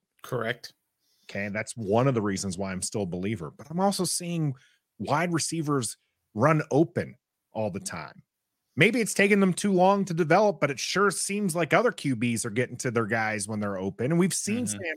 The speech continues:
Speaker 2: Howell throw their guy, his guys open. So why can't we see it consistently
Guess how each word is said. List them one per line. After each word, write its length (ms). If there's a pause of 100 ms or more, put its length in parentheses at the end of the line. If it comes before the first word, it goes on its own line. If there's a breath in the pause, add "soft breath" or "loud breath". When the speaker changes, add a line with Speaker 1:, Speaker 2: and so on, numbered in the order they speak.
(140)
Speaker 2:
Howell 160
throw 320
their 120
guy, 220
his 220
guys 340
open. 380
So 160
why 560
can't 200
we 120
see 220
it 120
consistently 1160